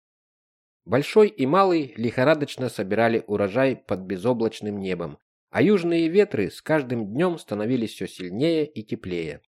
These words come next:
Наконец весь урожай был собран и посеяны новые семена.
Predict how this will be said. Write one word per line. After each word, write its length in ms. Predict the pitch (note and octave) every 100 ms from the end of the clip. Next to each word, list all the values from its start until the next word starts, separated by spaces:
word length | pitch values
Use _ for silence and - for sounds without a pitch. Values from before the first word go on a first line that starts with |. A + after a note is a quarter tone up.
| _ _ _ _ _ _ _ _ _ _ -
Наконец 540 | C#3+ D3 G3+ A3+ A3+
весь 240 | D3 E3+ -
урожай 420 | C3 C3+ C#3 E3+
был 200 | C#3+ D3+
собран 560 | C#3+ A2+ G2 F2+ E2+ E2 -
и 100 | G#2+
посеяны 600 | A#2 G#2 F#3 F3+ D3+ B2
новые 380 | G2+ G#2 G2+
семена. 540 | F2+ - F#2 F2 E2